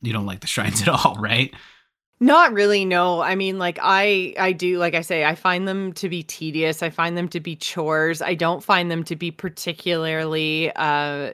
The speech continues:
Speaker 2: challenging in ter-, like, mm, nine times out of ten, or probably ninety-five times out of a hundred,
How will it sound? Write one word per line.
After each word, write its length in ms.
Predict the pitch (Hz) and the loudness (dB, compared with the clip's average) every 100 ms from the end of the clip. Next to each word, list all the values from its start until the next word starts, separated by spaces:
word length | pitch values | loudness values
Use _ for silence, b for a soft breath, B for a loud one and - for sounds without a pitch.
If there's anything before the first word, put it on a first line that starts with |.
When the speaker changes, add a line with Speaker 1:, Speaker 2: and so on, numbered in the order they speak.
| - | -10
Speaker 2:
challenging 1040 | - - 143 147 165 196 202 254 269 269 | -12 -6 -2 -2 0 -2 0 2 2 0
in 220 | 240 170 | -2 -4
ter-, 240 | 160 202 165 | -4 -8 -2
like, 240 | 175 156 | -2 -2
mm, 200 | - 196 143 B B | -6 -10 -10 B B
nine 400 | 175 175 214 311 | -6 2 2 2
times 340 | 247 247 233 | 0 0 2
out 140 | 220 202 | 2 0
of 120 | 175 | -2
ten, 560 | - 196 180 147 147 156 b b _ _ | -4 0 0 0 -4 -12 b b _ _
or 140 | 160 - | -12 -12
probably 560 | - 180 170 156 160 156 | -2 0 0 -4 -4 -4
ninety-five 600 | 156 156 151 165 165 160 | -4 -6 0 4 4 4
times 280 | 170 160 | 0 0
out 140 | 156 160 | -2 -2
of 80 | 151 | -2
a 80 | |
hundred, 680 | 156 247 262 160 139 147 180 | 2 4 4 0 -2 -2 -4